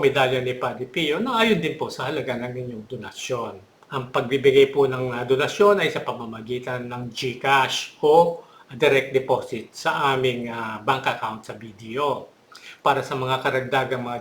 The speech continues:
detalye, mangyaring, ah, bisitahin ang aming website sa w w w dot ang tinig ni Padre Pio dot org.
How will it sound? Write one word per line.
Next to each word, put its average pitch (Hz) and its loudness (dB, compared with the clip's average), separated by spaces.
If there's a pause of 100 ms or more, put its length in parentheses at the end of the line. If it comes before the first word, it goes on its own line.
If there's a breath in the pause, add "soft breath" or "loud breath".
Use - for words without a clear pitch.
detalye, 208 2 (320 loud breath)
mangyaring, 190 4
ah, 139 2
bisitahin 135 0
ang 139 -4
aming 123 -4
website 120 -6
sa - -6
w 135 4
w - -6
w 139 2
dot 123 -2
ang 127 -2
tinig 147 0
ni 131 0
Padre 123 -6
Pio 113 -8
dot - -12
org. 123 -2